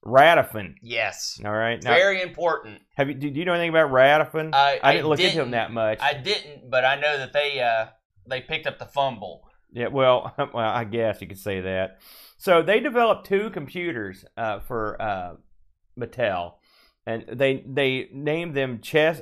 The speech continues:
Speaker 1: Checkers and Chess. Checkers was the, uh, basically the Aquarius, and Chess would have been effectively the Aquarius two, which we'll get into
Speaker 2: Yeah.
Speaker 1: in a, in a, in a moment. Um, these things shipped. You wanna guess the price on these back in, uh, in eighty-three?
Speaker 2: I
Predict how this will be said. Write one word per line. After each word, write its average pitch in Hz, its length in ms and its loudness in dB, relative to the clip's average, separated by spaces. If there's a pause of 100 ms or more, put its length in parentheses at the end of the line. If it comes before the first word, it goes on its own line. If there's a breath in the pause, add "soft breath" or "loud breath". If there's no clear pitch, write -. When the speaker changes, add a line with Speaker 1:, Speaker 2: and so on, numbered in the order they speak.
(100)
Speaker 1:
Checkers 175 440 0
and 143 140 -4
Chess. 147 520 2 (380 soft breath)
Checkers 160 440 0
was 131 200 -4
the, 117 260 -6
uh, 107 220 -2 (680)
basically 147 380 -4
the 120 140 -4
Aquarius, 117 640 -2
and 113 120 -10
Chess 214 380 2
would 143 120 -6
have 120 120 -8
been 135 140 -4
effectively 135 440 -6
the 123 60 -8
Aquarius 160 640 -4
two, 101 540 -6
which - 140 -20
we'll 113 100 -14
get 127 100 -6
into 120 160 -6
Speaker 2:
Yeah. 113 60 -6
Speaker 1:
in 113 80 -6
a, 104 60 -6
in 120 120 -8
a, 107 160 -8
in 110 100 -8
a 104 40 -6
moment. 104 480 -6 (760 loud breath)
Um, 135 380 4 (140)
these 170 360 -4
things 202 320 -2
shipped. 175 340 0
You 131 240 -12
wanna 160 120 -2
guess 151 260 0
the 139 80 -4
price 139 400 2
on 151 80 -4
these 147 160 -4
back 143 280 4
in, 120 140 -6
uh, 113 340 2
in 117 120 -6
eighty-three? 139 760 -4
Speaker 2:
I 147 240 2